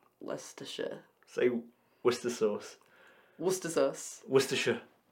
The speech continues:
Speaker 1: Worcestershire.
Speaker 2: Worcestershire land, anyway.
Speaker 1: Or
Speaker 2: All right, yeah, th-, thank you very
Speaker 1: Worcestershire.
Speaker 2: much. Much appreciated.
Speaker 1: Thank you guys very much, definitely.
Speaker 2: Yeah, um, yep, so we'll be back probably next week, uh, unless we don't have anything to talk about, and
Speaker 1: Yep.
Speaker 2: then, uh, we won't be.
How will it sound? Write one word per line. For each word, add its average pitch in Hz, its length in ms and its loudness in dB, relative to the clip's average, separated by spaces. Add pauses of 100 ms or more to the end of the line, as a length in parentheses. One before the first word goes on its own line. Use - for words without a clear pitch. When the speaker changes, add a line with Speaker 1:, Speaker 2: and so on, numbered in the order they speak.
(240)
Speaker 1:
Worcestershire. 175 500 2 (340)
Speaker 2:
Worcestershire 139 440 4
land, 104 320 4
anyway. 92 400 -4 (460)
Speaker 1:
Or - 60 4
Speaker 2:
All 101 40 12
right, 104 80 10
yeah, 113 160 12
th-, - 280 10
thank 151 220 12
you 127 60 6
very 135 180 12
Speaker 1:
Worcestershire. 113 280 8 (100)
Speaker 2:
much. 139 60 -6
Much 135 200 8
appreciated. 107 500 4
Speaker 1:
Thank 139 180 10
you 120 120 2
guys - 140 2
very 135 220 6
much, - 280 -2
definitely. - 500 -2
Speaker 2:
Yeah, 95 360 4
um, 107 680 6 (380)
yep, 196 200 12
so 170 260 10
we'll 170 120 6
be 160 100 2
back 170 320 10
probably 165 420 8
next 156 220 2
week, 160 460 2
uh, 117 220 6
unless 120 200 2
we 123 80 4
don't 127 120 8
have 117 100 4
anything 117 180 2
to - 80 -10
talk 120 140 4
about, 123 280 6
and 113 100 4
Speaker 1:
Yep. 110 80 8
Speaker 2:
then, 113 160 2
uh, 107 180 4
we 110 120 0
won't 113 260 6
be. 110 280 4